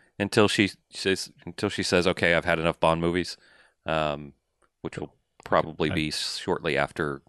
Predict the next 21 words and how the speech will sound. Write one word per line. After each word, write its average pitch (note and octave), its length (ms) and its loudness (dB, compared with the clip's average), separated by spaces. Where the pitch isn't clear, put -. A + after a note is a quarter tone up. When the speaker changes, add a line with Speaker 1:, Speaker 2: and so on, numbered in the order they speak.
Speaker 1:
GoldenEye. C#2 440 -6
That's F#2+ 200 0
what F#2+ 80 6
I'm D#2+ 80 2
hoping. E2 260 0
Speaker 2:
Oh, G2+ 120 2
really? G#2+ 240 6
Speaker 1:
Anyway. A#2+ 100 4
Speaker 2:
You F#2+ 60 2
think G#2 140 6
that G#2 200 4
long? C3+ 220 8
Like, F#2+ 280 0
you F2 140 -12
think, G2 220 -4
think A2+ 140 6
she's A2 80 2
gonna A#2 160 8
power B2 300 8
through, A#2+ 220 8
like, G2+ 200 8